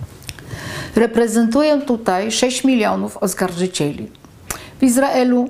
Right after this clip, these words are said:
mieszkało w owym czasie około pół miliona Żydów europejskich ocalonych z S H A. Jedna czwarta ludności, którzy na ogół nosili swoje przeżycia i ból głęboko w sobie. Nagle znaleźli się w świetle reflektorów.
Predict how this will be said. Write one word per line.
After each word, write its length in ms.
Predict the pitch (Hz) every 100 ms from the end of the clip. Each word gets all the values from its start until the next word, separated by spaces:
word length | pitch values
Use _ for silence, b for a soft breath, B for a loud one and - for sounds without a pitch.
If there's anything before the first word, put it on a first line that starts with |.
| -
mieszkało 460 | 208 - 240 240 240
w 140 | 240
owym 240 | 202 226
czasie 500 | 226 180 175 - 180 214
około 340 | 196 190 220 214
pół 220 | 262 269
miliona 460 | 262 233 202 208
Żydów 300 | 190 185 208 -
europejskich 960 | 196 202 180 165 170 - 175 175 - B B B B
ocalonych 640 | 220 233 214 180 175 185
z 140 | - -
S 60 |
H 200 | - 185 -
A. 220 | 151 - - - B B B -
Jedna 280 | 262 269
czwarta 400 | 277 - 214 220
ludności, 680 | 208 208 180 151 - - 151
którzy 380 | - - 220 220
na 160 | 220 254
ogół 300 | 233 240 240
nosili 500 | 226 - 247 247 254
swoje 320 | - 214 208
przeżycia 580 | 208 196 185 170 - 196
i 140 | 233
ból 300 | 185 170 180
głęboko 480 | - 185 175 165 170
w 80 | 160
sobie. 440 | - 123 196 220 - B B B B B
Nagle 440 | 240 269 269 277 269
znaleźli 540 | 269 196 202 208 220
się 140 | - 208
w 60 |
świetle 440 | 196 180 170 190 180
reflektorów. 840 | 175 175 175 - 139 135 - -